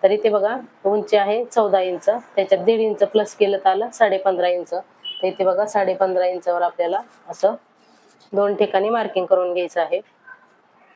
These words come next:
तर इथे बघा मी दोन ठिकाणी मार्किंग करून घेतलं. त्याच्यानंतर इथे आपल्याला एक सरळ लाईन आखून घ्यायची आहे.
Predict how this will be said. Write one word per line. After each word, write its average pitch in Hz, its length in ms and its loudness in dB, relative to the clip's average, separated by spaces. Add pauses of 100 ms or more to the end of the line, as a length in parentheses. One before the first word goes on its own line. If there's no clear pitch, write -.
(1120)
तर 175 60 -4
इथे 170 180 -4
बघा 175 240 0
मी 226 180 -2
दोन 190 200 0
ठिकाणी 185 320 -4
मार्किंग 180 340 -6
करून 175 240 -4
घेतलं. 190 280 -4 (420)
त्याच्यानंतर 190 500 0
इथे 185 200 -2
आपल्याला 180 320 -2
एक 214 80 -4 (320)
सरळ 208 320 2
लाईन 185 200 -2
आखून 180 280 -4
घ्यायची 175 280 -2
आहे. 175 220 -2